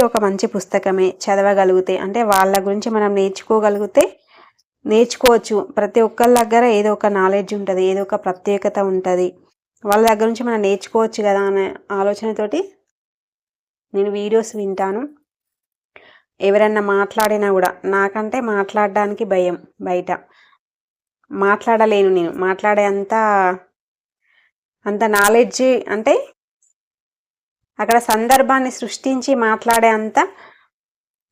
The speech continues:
నాకు ఉండదేమో అని అనిపిస్తది. కొంతమంది మాట్లాడతారు. మాట్లాడే వాళ్ళది నేను వింటానన్నమాట. అర్ధగంట మాట్లాడినా వింటా, గంట మాట్లాడినా కూడా వింటా. ఆ, వినకుండా డైవర్ట్ చేయను.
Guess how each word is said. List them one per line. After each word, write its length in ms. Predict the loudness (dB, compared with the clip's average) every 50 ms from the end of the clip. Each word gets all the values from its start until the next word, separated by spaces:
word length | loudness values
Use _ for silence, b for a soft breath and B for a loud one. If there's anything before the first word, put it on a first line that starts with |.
| _ _ -4
నాకు 240 | -2 -2 0 2 2
ఉండదేమో 580 | 2 2 4 4 6 6 6 6 6 4 2 2
అని 180 | 2 2 2 2
అనిపిస్తది. 720 | 2 0 0 -2 -6 -6 -2 0 2 2 2 0 -6 -8 _ -6
కొంతమంది 500 | -4 -2 0 0 2 2 0 0 0 -2
మాట్లాడతారు. 720 | 0 0 0 0 0 0 0 0 0 2 0 0 0 -2 -6 -12 _ _ _ _ _ _ -6
మాట్లాడే 480 | -4 -2 -2 -2 -2 0 0 0 0
వాళ్ళది 340 | 0 0 0 0 0 0 0
నేను 180 | -2 -4 -2 0
వింటానన్నమాట. 720 | 0 0 0 0 0 -2 -2 -2 -2 -4 -4 -4 -6 -6 -6 -8 -8 -10 -10
అర్ధగంట 440 | -8 -6 -4 -2 -2 -2 -2 -2 -2
మాట్లాడినా 520 | -4 -2 -4 -4 -4 -2 -2 -2 0 -2 -2
వింటా, 340 | -2 -2 -4 -4 -4 -6
గంట 320 | -4 -6 -6 -6 -6 -4 -4
మాట్లాడినా 540 | -4 -4 -6 -8 -8 -8 -8 -8 -6 -6 -6
కూడా 160 | -4 -4 -4
వింటా. 400 | -4 -4 -6 -6 -8 -8 -8 -8 B B B B B B B B _ -8
ఆ, 220 | -4 -2 -2 0
వినకుండా 540 | 0 0 0 0 0 -2 -2 -2 0 0 0
డైవర్ట్ 520 | 2 2 2 2 2 2 2 0 0 -2
చేయను. 280 | -2 0 0 0 -2 -4